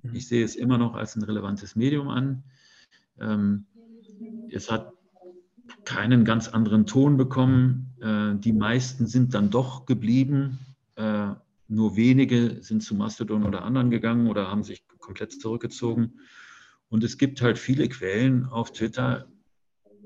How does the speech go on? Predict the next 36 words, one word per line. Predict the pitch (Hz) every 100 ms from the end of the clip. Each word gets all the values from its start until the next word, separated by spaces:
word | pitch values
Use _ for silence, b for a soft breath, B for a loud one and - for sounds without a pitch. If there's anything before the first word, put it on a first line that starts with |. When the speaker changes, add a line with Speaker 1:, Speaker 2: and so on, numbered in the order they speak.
| - -
Speaker 2:
ähm, | 120 117 117 110
denen | 117 127
ich | 123 -
gerne | 113 123 120
folge | - 107 127 139 131
und, | - 117 123 - - _ -
ähm, | 113 113 110 110 120
wo | 123
ich | 120 -
auch | 117 -
relevante | 120 117 117 113
Informationen | 107 110 107 123
kriege. | 110 95 90
Also | 92 101
von | 107
daher | 104 110 110
ist | - 139 -
es, | - - B B B B B
ist | -
die | 120
Übernahme | 127 139 117 117 117
durch | 104 104
Elon | 110 107
Musk | 101 123 - - -
jetzt | 107 -
nicht | 117 117
so | - 104 104
zentral | - 107 104 - 104 113
für | 117 95
mich. | 87 - - _
Aber | 98 104
was | 113
es | 110
natürlich | 113 101 107 95 -
zeigt, | - 160 123 - _
ist, | 123 - -